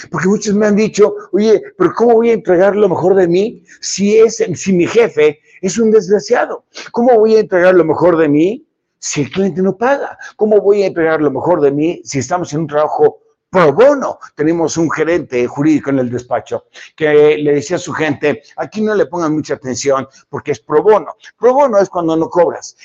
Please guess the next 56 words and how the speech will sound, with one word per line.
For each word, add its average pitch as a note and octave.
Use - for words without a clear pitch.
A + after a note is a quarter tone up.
Y C#3+
nosotros G#3
en D#3
la D3
firma F#3+
donde C#3+
yo F3+
trabajo D#3+
traemos E3
cuando D3
menos G#3+
un F#3+
caso D#3
pro G3
bono G3
todos F#3+
los F3+
años. -
Cuando F3+
me F3+
pregunta F#3+
el G#3+
consejo E3+
de C#3+
por A#2
qué G3
lo F#3+
hago, F3
porque C3
mantengamos C3+
los D3+
pies D3
en D3+
la A#2+
tierra. A#3+
No F3+
todo E3
se B2
tiene D3
que A#2+
cobrar. G#3
Bueno, F3+
pues -
uno A3
de G3+
esos F#3+
casos, -
uno A#3+
de A3
esos F#3+
gerentes, F3+
ya F3
no D3+
está, C3+
por C3
supuesto, C3